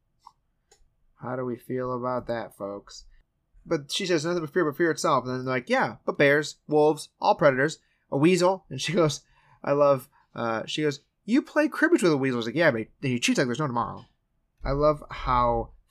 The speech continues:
fast talking he is. Um, 'cause obviously he's a rabbit, like we mentioned. I don't know if you're a rabbit, though, 'cause sometimes you're not the fastest person all the time. You're a little, you're, you, you kind of are so, more soft-spoken, and you choose your words carefully sometimes. So I don't know if that's like a bunny.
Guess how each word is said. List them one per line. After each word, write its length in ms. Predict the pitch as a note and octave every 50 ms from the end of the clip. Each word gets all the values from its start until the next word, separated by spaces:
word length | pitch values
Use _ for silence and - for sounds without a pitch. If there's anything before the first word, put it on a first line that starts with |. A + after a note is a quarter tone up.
| - - -
fast 300 | - A#2+ A#2 A#2+ A#2+ -
talking 400 | - B2 A2 A2 - - B2+ B2
he 140 | B2 B2+ B2+
is. 300 | B2+ C3 C#3 C#3+ C#3 - - - - - _ _ _ _ _ - - -
Um, 240 | B2 G#2 G2+ G#2 -
'cause 140 | - C3 B2
obviously 320 | E3+ G#3 F#3 C3+ A2+ A#2
he's 80 | A2+ A#2
a 40 | B2+
rabbit, 280 | C#3 D3 C3 - - A#2
like 140 | A2 G#2
we 80 | A2+ A2
mentioned. 380 | G#2 G2+ G2 - - G#2 G#2 - - - - - - D#4+
I 40 |
don't 100 | F#4 G4+
know 80 | G4 F#4+
if 60 | F4 D4+
you're 140 | C4+ C4
a 40 | G#3+
rabbit, 240 | G3+ G3+ F#3+ F#3+ D#3+
though, 120 | D3+ C#3+
'cause 200 | C#3 C#3+ F3+ E3+
sometimes 440 | - C4 C4+ C#4+ C#4+ C#4+ C4+ A#3+ - - - - - - - - - _ _ -
you're 180 | G#3 G#3+ B3
not 220 | C4 D4+ D#4 D4+ -
the 60 | C#4
fastest 640 | - - - B3+ A#3+ B3 A#3 - - A3+ - - -
person 360 | - - B3+ C4+ A#3+ - E3 C3+
all 160 | A#2+ A2 A2
the 60 | -
time. 200 | - A2+ A#2 A#2+
You're 80 | B2 D3
a 60 | D#3+
little, 280 | E3+ F3 F3 F3 F3 -
you're, 340 | - - - E3 D#3+ E3 E3
you, 220 | F3 E3+ E3+ E3 E3+
you 180 | E3+ E3+ E3+ E3+
kind 160 | - G#3 F#3+
of 60 | F3+
are 80 | E3+ E3
so, 200 | - - F#3 F3
more 180 | F3 F#3 F#3
soft-spoken, 720 | E3 - - E3+ E3+ E3+ - - D#3+ D3+ D3 - D#3 D3 C#3+
and 140 | C#3+ C3+ C3
you 100 | B2+ B2+
choose 300 | B2 - - E3 D#3 D3+
your 100 | D3+ C#3+
words 220 | C#3 C3+ C3 B2+
carefully 420 | - - F#3+ F#3+ F3+ - - C3 B2+
sometimes. 440 | - C#3 D#3 D3 C#3+ C#3 D3 C#3+ -
So 60 | D3
I 20 |
don't 80 | D#3 F3
know 60 | F#3
if 40 | E3+
that's 140 | E3+ D#3 -
like 80 | D3 -
a 60 | -
bunny. 420 | C3+ C#3 D3+ C#3 B2+ - C#3 C#3